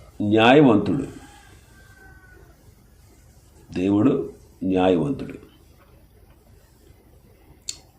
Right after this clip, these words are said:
పాపాన్ని ఆయన సహించలేడు. న్యాయంగా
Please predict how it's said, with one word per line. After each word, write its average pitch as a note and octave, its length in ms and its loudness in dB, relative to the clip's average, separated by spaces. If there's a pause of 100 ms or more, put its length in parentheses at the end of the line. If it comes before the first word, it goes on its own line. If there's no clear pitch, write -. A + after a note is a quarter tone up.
పాపాన్ని C#3+ 580 6
ఆయన B2+ 140 6
సహించలేడు. A#2+ 760 0 (2000)
న్యాయంగా B2 1040 4